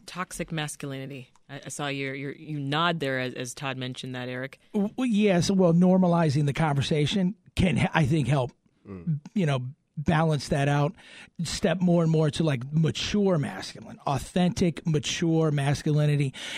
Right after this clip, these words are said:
Speaker 2: And the beauty in that is, like, what does it mean for you? Does it have to be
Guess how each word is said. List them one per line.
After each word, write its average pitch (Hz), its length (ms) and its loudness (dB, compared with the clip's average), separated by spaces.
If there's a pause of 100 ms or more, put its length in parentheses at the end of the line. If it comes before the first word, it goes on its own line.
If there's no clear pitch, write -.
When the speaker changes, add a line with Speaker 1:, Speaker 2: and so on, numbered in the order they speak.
Speaker 2:
And 202 140 4
the 170 80 4
beauty 220 420 2
in 185 80 2
that 185 220 2
is, 175 100 0
like, 147 100 0
what 151 220 4
does 208 180 2
it 180 140 2
mean 160 300 4
for 156 180 0
you? 143 380 2 (320)
Does 160 160 2
it 180 80 0
have 170 240 0
to 165 100 -2
be 151 380 0